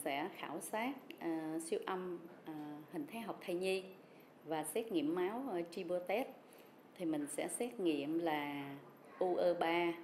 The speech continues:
ba A F P và beta H C R. Thì nhờ những cái lần khám, khám sàng lọc này, mình sẽ chủ yếu là mình sẽ, um, tầm soát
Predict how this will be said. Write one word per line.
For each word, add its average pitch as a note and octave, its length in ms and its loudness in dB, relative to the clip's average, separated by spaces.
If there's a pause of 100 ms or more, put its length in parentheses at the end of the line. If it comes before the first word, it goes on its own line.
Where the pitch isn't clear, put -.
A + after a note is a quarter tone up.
(280)
ba D#3+ 480 -2
A E3 420 4
F - 100 0
P F3 460 8 (180)
và D3 120 0
beta D#3+ 260 2
H F3 100 -4
C - 120 -8
R. D#3+ 200 6 (1040)
Thì E3+ 140 2
nhờ D#3 320 4 (420)
những D#3+ 240 6
cái C4+ 120 6
lần E3+ 260 6
khám, D3+ 580 2
khám B3 240 0
sàng E3 140 2
lọc D3 180 2
này, D#3 300 6 (240)
mình D#3 300 2
sẽ D#3+ 140 2
chủ D#3+ 260 2
yếu C4 300 4 (520)
là E3+ 140 4
mình D3+ 240 4 (160)
sẽ, A3+ 440 2
um, F#3 260 0 (1000)
tầm E3 240 6
soát A#3+ 360 2